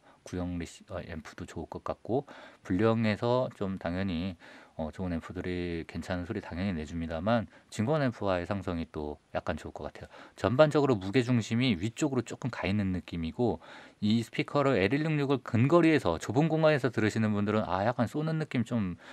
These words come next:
있어서 약간 불편한데?" 라고 생각하실 수 있겠지만, 약간 넓은 편, 그러니까 다섯 평에서 여-, 열 평 사이의 공간 정도에서 운영을 하시게 되면 거실이라든가 이런 데서는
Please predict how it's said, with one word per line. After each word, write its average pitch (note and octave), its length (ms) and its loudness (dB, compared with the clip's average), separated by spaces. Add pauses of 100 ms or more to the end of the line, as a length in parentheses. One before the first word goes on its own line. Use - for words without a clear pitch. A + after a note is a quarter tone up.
(180)
있어서 A2 340 -2
약간 A2 240 0
불편한데?" A#2+ 540 2
라고 E2+ 200 4
생각하실 A#2+ 460 0
수 - 140 -8
있겠지만, F#2 640 -2 (300)
약간 B2+ 420 2
넓은 F#2+ 400 2
편, G#2+ 320 -4 (320)
그러니까 - 80 -4
다섯 G#2 340 -4
평에서 A2 800 0
여-, D#2+ 80 -4 (160)
열 F#2 160 0
평 A#2+ 240 0
사이의 E3+ 360 0
공간 G#2 360 2
정도에서 G2 400 -2
운영을 E2+ 400 -4
하시게 A2+ 260 0
되면 D#2 280 -4
거실이라든가 D#2 840 -4
이런 D#2 180 -6
데서는 G2 440 -2